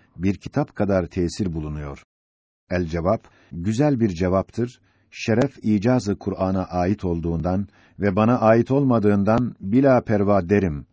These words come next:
Ekseriyet itibariyle öyledir. Çünkü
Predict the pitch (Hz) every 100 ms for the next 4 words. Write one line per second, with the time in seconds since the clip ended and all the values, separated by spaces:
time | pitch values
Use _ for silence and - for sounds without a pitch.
0 | _ _ 113 117 139 135 156 160 123 113
1 | 117 110 110 110 104 95 104 110 87 73
2 | 76 - _ _ _ - 104 95 98 110